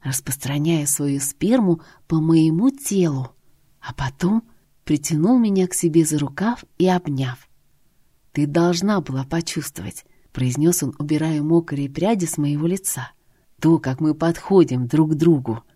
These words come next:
Он наклонился и поцеловал, сначала в губы, потом в шею и щеку. «Мне нужно в душ», холодно произнесла, отстраняясь. «Значит, вражда». «Подожди, я отнесу тебя».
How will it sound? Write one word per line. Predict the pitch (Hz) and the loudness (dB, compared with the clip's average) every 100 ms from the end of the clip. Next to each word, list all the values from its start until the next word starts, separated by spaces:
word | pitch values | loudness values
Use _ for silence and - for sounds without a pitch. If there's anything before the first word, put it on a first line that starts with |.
| _ | _
Он | 156 151 | 2 2
наклонился | 151 156 151 165 190 - | 4 4 6 4 4 2
и | 165 | 0
поцеловал, | 165 170 - 185 185 156 143 - _ | 0 -4 0 0 0 -2 -6 -12 _
сначала | - 151 156 165 151 143 | -8 -6 -4 -2 -2 -2
в | 131 | -2
губы, | 147 185 185 180 - - | -2 2 2 0 -2 -10
потом | 139 147 151 | -8 -4 -4
в | - | -4
шею | - 160 226 226 - | -2 0 0 0 -4
и | - | -4
щеку. | 196 - - 139 - 143 - _ _ _ _ _ _ _ _ _ | -2 -2 -4 -4 -6 -12 -14 _ _ _ _ _ _ _ _ _
«Мне | - 175 170 165 | -2 2 4 6
нужно | 170 170 180 | 4 4 4
в | 180 | 2
душ», | 170 175 139 - _ _ - - | 2 -2 -2 -12 _ _ -12 0
холодно | 165 156 143 151 | 2 2 0 -4
произнесла, | 160 151 143 147 - 160 | -2 -2 -2 -4 -2 -2
отстраняясь. | 180 - 170 170 151 135 131 - - _ _ _ _ - | -2 -4 -2 -2 -2 -4 -8 -12 -16 _ _ _ _ -10
«Значит, | 147 160 190 190 185 - | 0 2 2 0 -6 -2
вражда». | 175 185 175 170 170 135 - _ _ _ _ _ _ | 2 2 2 0 0 -2 -10 _ _ _ _ _ _
«Подожди, | 156 143 156 147 143 131 120 _ _ | -4 0 0 -2 -4 -4 -6 _ _
я | - 120 127 | -10 -4 -2
отнесу | 135 139 175 170 220 196 | -2 0 0 2 0 -2
тебя». | - 117 117 120 | -4 -6 -8 -8